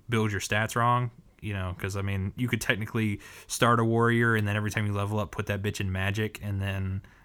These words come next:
try and cast spells, but you're gonna cap it magic really early and you're gonna be a useless hump of, uh, hunk of meat. So don't do that, but you can. It's a possibility. Um, and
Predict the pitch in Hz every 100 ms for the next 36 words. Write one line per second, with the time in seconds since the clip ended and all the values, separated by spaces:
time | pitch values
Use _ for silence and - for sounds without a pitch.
0 | _ - 104 101 98 98 95 92 92 80
1 | - 107 - - 104 104 110 - 107 -
2 | 101 92 - 92 98 92 98 98 101 98
3 | 95 98 101 101 98 - - - 95 92
4 | 92 92 87 90 90 90 _ _ _ _
5 | - 101 98 - 98 - - 98 101 -
6 | 101 95 95 - - 113 98 98 104 117
7 | - - - 101 127 139 175 135 113 127
8 | - - - - 117 107 - _ 123 120
9 | 127 98 117 - - 101 110 - - 117
10 | 117 107 95 92 113 - - - 107 104
11 | 101 101 98 _ _ _ _ _ _ _
12 | _ _ _ - - _ _ 120 117 113
13 | 113 117 117